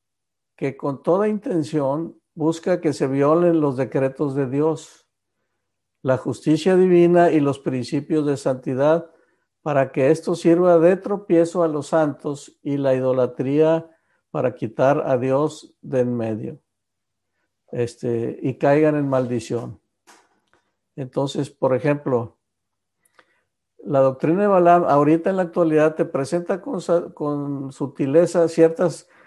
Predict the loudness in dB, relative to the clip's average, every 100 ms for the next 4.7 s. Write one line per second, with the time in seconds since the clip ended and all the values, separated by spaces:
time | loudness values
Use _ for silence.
0 | _ _ 2 2 2 -4 -4 -4 -4 0
1 | 0 2 -2 -2 -6 _ _ _ _ _
2 | _ _ _ _ -6 -2 0 0 0 0
3 | 2 2 0 0 2 2 2 0 0 0
4 | 2 2 -2 -6 -6 -6